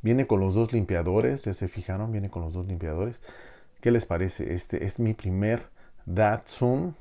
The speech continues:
quinientos diez. Vean, de Greenlight. En la parte trasera podemos ver lo que son, eh, de igual forma mucho óxido, lo que son los, eh, las calaveras, las luces de reversa,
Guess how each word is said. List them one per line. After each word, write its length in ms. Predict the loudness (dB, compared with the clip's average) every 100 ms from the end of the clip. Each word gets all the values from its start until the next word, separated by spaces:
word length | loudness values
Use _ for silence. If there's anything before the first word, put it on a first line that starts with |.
| -20 -16
quinientos 760 | -4 -2 0 -2 -2 -4 -2
diez. 640 | 0 2 2 0 -8 -20 -20 -20 -20 -16 -16 -18 -20 -20 -20 -20 -20 -10
Vean, 520 | -6 -4 -4 -6 -10 -16 -20 -20 -20 -12
de 260 | -2 0 0
Greenlight. 720 | 0 0 0 0 -4 -8 -14 -20 -20 -20 -20 -20 -20 -20 -20 -20 -20 -20 -20 -20 -10
En 100 | -2
la 140 | -2 2
parte 240 | 0 0
trasera 500 | -2 -2 2 2 2
podemos 380 | 0 0 -2 -2
ver 140 | -2
lo 160 | 0 -2
que 100 | -6
son, 440 | -4 -2 0 -2 -6 -12 -18 -12
eh, 600 | -6 -4 -2 -2 -4 -6 -12 -18 -6
de 100 | -4
igual 260 | 0 -2
forma 420 | -2 -2 0 0 0
mucho 360 | -2 -2 -2
óxido, 640 | -2 -2 0 2 2 2 -6 -18 -18 -18 -16
lo 160 | -8 -6
que 100 | -6
son 320 | -4 -2 0
los, 420 | -2 -2 -6 -6
eh, 180 | -4 -2
las 180 | -2 -4
calaveras, 720 | -2 0 2 4 4 0 -4 -4
las 120 | -2
luces 240 | 0 0
de 100 | 0
reversa, 580 | 0 0 0 2 0 0